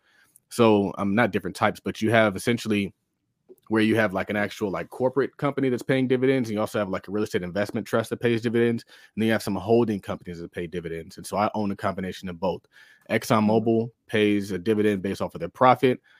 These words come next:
Speaker 1: I own a reit, which is S P G, and they pay based off of their rental income. And then I also own a holding company, which is I E P. And what they do is they just buy a bunch of companies, and then they return that cash to their shareholders. So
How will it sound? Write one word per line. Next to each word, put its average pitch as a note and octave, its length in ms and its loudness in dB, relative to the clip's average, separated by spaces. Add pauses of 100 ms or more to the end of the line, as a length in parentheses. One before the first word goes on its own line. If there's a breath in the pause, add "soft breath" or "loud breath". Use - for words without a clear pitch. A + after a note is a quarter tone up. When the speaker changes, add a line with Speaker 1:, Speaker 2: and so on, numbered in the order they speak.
(160 soft breath)
Speaker 1:
I G2 60 -2
own G#2 180 2
a F2 60 -4
reit, B2+ 400 2
which - 160 -6
is - 120 -10
S G#2+ 180 -4
P G2+ 200 -4
G, A2 260 0
and G2+ 80 0
they G#2+ 120 0
pay G#2+ 300 -2
based G2+ 280 -4
off G2+ 160 -4
of F2+ 60 -12
their F2+ 120 -4
rental B2 280 2
income. B2 520 0 (340 soft breath)
And F#2+ 80 -8
then F#2+ 60 -4
I G2 40 0
also A2 420 0
own G#2 200 -4
a F2+ 60 -6
holding A#2+ 340 4
company, G2 340 -6
which F#2+ 160 -6
is F#2 100 -10
I G2 160 0
E F#2+ 220 -4
P. A#2 400 -2
And F#2+ 220 -4
what G2+ 180 -4
they D3 160 4
do A2 200 -2
is F2+ 60 -6
they A2 80 -2
just F2 220 -8
buy A2 260 4
a G2+ 80 -2
bunch G#2 240 -6
of G2 100 -8
companies, C3+ 540 -2 (300)
and G2+ 80 -8
then G#2 60 -4
they G2+ 60 -4
return G2 360 -4
that F#2+ 200 -4
cash F#2 400 -6 (440 soft breath)
to A2 120 -2
their F#2 140 -2
shareholders. E2+ 560 -4
So G2 280 0